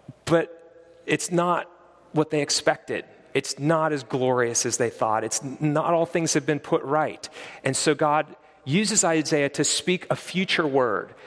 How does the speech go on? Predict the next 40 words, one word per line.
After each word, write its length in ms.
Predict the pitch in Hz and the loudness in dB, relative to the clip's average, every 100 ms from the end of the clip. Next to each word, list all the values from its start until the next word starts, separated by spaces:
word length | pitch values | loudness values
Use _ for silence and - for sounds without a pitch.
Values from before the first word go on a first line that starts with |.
| - | -4
There 180 | 139 139 | 0 2
is 200 | 131 131 | 2 2
a 140 | 123 | 0
day 320 | 120 151 160 180 | 0 2 2 2
coming 640 | - 156 143 107 80 104 - - - | 0 -2 -2 -4 -10 -16 -20 -10 0
that 140 | 123 | 0
is 200 | 123 120 | 2 0
glorious 720 | 113 131 131 117 107 - - - | 0 2 2 2 0 -2 -4 -2
and 160 | 123 | -2
better, 440 | 113 113 - - - - - - - | 0 0 -2 -6 -12 -18 -20 -8 -2
and 320 | 127 120 101 | 0 -2 -2
God's 440 | 139 127 135 123 | 0 2 0 -2
righteousness 840 | 127 135 156 175 175 - 135 117 - | -2 2 2 0 -2 -2 -2 -2 -2
will 80 | 107 | -2
be 120 | 110 | 0
yours, 500 | 107 98 85 - - - - | 0 0 -2 -4 -8 -10 -4
and 160 | 117 120 | -2 0
there 120 | 127 | 0
will 100 | 120 | 0
be 120 | 127 | -2
worship 500 | 120 156 160 - 113 | 2 2 0 -6 -6
and 160 | 120 117 | -6 -6
praise. 560 | - 185 160 117 110 | 0 0 2 0 -2
And 240 | - 127 127 - - | -2 -2 -4 -14 -2
all 240 | - 175 214 | 4 6 6
of 80 | 180 | 2
this 180 | 175 | 0
is 140 | 156 127 | 0 0
looking 280 | 151 165 143 | -2 0 0
ahead 280 | 131 139 | 0 0
both 200 | 135 143 | 2 0
to 80 | - | -2
Christ's 500 | 143 - 160 180 - | -4 0 0 0 -6
first 360 | - 185 202 - | -2 0 0 0
coming 340 | 196 165 160 | -4 -2 -2
and 280 | 160 170 180 | 0 0 0
to 140 | - 156 | 0 0
his 160 | 147 | 2
second 380 | - 170 - 139 | 0 -2 -2 -6
coming. 400 | - 127 107 - | -4 -4 -6 -12